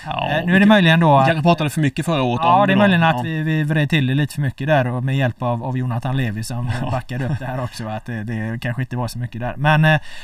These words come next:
Speaker 2: och sen, jag vet inte, eh, nationalitet och, och, och E U och allt det här liksom.
Speaker 1: Ja, men det spelar ju in
Speaker 2: Eh,
Speaker 1: även för det har ändrats lite
Speaker 2: kan
Speaker 1: nu.
Speaker 2: ju spela in då, men
Speaker 1: Ja.
Speaker 2: jag menar, det här är ju en land-, en landslagsman, eh, såklart, eh, <laughs> ja, garanterat då för, för,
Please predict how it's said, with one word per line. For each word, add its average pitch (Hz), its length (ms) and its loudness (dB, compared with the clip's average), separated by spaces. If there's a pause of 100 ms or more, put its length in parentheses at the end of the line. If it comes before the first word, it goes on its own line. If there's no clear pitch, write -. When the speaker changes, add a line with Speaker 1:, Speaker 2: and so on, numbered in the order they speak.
(120)
Speaker 2:
och 170 120 -2
sen, 180 200 2
jag 170 100 6
vet 175 180 0
inte, 160 220 -2 (120)
eh, 143 160 0
nationalitet 143 840 -2
och, 127 300 -4 (180)
och, 123 360 -4
och 117 200 -6
E 131 260 0
U 123 200 0
och 127 100 0
allt 113 160 -2
det 131 60 -6
här 117 120 -2
liksom. 98 380 -8
Speaker 1:
Ja, 123 160 -4
men 127 80 -4
det 127 280 0
spelar 127 240 0
ju 135 160 2
in 123 80 0
Speaker 2:
Eh, 131 60 -2
Speaker 1:
även 131 140 0
för 127 100 -6
det 123 80 -2
har 127 80 4
ändrats 123 400 2
lite 170 120 2
Speaker 2:
kan 147 100 -2
Speaker 1:
nu. 131 100 0
Speaker 2:
ju 135 60 0
spela 156 280 0
in 151 140 0
då, 151 120 2
men 127 80 0
Speaker 1:
Ja. 139 40 0
Speaker 2:
jag 147 80 0
menar, 151 160 0
det 147 80 2
här 151 160 4
är 170 40 0
ju 147 240 0
en 147 140 -2
land-, 143 360 0 (220)
en 143 140 -6
landslagsman, 135 960 -4
eh, 135 80 -4
såklart, - 640 -2
eh, 110 480 0 (240)
<laughs> 185 80 2
ja, 120 220 0
garanterat 117 680 -2
då 123 120 -4
för, 110 240 -8
för, 107 340 -6